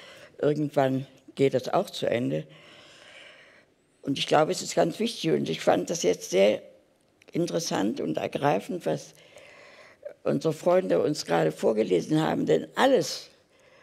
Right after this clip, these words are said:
was ich jetzt gerade gehört habe, das habe ich alles, alles erlebt und es stimmt alles.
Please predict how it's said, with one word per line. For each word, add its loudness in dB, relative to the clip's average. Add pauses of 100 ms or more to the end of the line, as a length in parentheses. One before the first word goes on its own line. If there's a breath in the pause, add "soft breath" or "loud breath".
(1300 soft breath)
was 2
ich -6
jetzt 2
gerade 0
gehört 2
habe, 0
das -4
habe -2
ich -6
alles, 0
alles -2
erlebt 0
und -6
es -4
stimmt -2
alles. -2